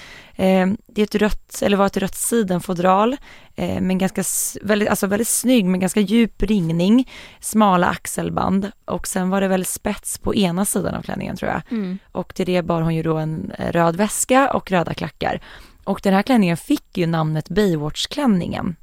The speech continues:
Speaker 1: eh, i pressen då på grund av att den, den här röda färgen, att det var samma färg som de här röda baddräkterna som, eh, karaktärerna har i T V-serien. Och sen var det väl också för att, ja, man tyckte att det var, den var för urringad för tillfället.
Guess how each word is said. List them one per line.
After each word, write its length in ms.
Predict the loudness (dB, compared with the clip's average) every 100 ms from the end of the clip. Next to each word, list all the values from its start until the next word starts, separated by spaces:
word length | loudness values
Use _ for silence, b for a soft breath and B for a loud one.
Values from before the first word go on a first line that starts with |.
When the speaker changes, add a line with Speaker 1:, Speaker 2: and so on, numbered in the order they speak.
| -16
Speaker 1:
eh, 220 | -8 -6
i 140 | -4 -2
pressen 420 | 0 -2 -4 -4
då 120 | -4
på 100 | -4
grund 180 | -2 0
av 80 | 0
att 100 | 0
den, 220 | 0 0 B B
den 140 | 0
här 80 | 2
röda 220 | 4 2
färgen, 500 | 2 2 2 4 4
att 120 | 2 -2
det 80 |
var 180 | -2 -4 b b b
samma 480 | -4 0 2 2 0
färg 280 | 0 -2 -2
som 160 | -2
de 100 | -2
här 100 | 0
röda 260 | 0 0 0
baddräkterna 720 | 0 -2 -2 -4 -4 -6 -8
som, 300 | -6 -6 -8 B B B B B
eh, 240 | -4 -2 0
karaktärerna 460 | 2 2 2 2 2
har 120 | 2
i 40 |
T 140 | 2 2
V-serien. 480 | 2 0 0 -2 -8 -16 _ _ _ _ -6
Och 200 | -4 -4
sen 140 | -2 0
var 80 | 0
det 40 |
väl 100 | 0
också 180 | -2 -2
för 60 |
att, 240 | -4 -4 -16 b b b b b b
ja, 200 | 2 2 B B -16 -12 -2
man 140 | 0
tyckte 260 | 0 -4 -6
att 160 | -6 -12
det 160 | -8 -4
var, 200 | -2 -2
den 140 | 0
var 80 | 0
för 180 | 0 2
urringad 520 | 2 4 2 2 -2
för 240 | -2 -2 0
tillfället. 720 | -2 -2 0 -2 -2 -10